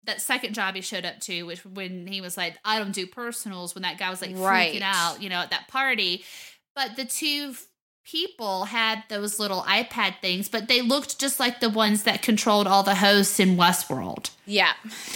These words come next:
Speaker 1: So
Speaker 2: But
Speaker 1: that's
Speaker 2: I
Speaker 1: why I was
Speaker 2: think,
Speaker 1: like, "Wait a
Speaker 2: I
Speaker 1: minute."
Speaker 2: think more people have them now, though, 'cause I'm pretty sure the
Speaker 1: Okay.
Speaker 2: German guy from the beginning also had one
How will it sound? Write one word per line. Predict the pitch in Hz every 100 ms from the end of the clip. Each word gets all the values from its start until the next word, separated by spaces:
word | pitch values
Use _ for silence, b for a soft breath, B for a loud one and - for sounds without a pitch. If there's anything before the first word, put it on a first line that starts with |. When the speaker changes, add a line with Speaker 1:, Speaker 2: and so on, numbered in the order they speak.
| B
Speaker 1:
So | 285
Speaker 2:
But | 254
Speaker 1:
that's | 277 254
Speaker 2:
I |
Speaker 1:
why | 294 254
I |
was | 320
Speaker 2:
think, | 370
Speaker 1:
like, | 226 220
"Wait | 247 403
a | 381
Speaker 2:
I |
Speaker 1:
minute." | 220 185
Speaker 2:
think | 170 170 175
more | 277 269
people | - 269 254 240
have | 220 214 240
them | 233 233
now, | 190 170
though, | 160 101 -
'cause | 233
I'm | 240 233 233
pretty | 262 262 285
sure | - 285
the | 240 226
Speaker 1:
Okay. | 220
Speaker 2:
German | 220 208 226 247 247 226
guy | 185 175
from | 170 190 180
the | 175
beginning | 180 170 233 269 233 180 -
also | 196 214 220 247
had | 214 190 180
one | 180 175 175 175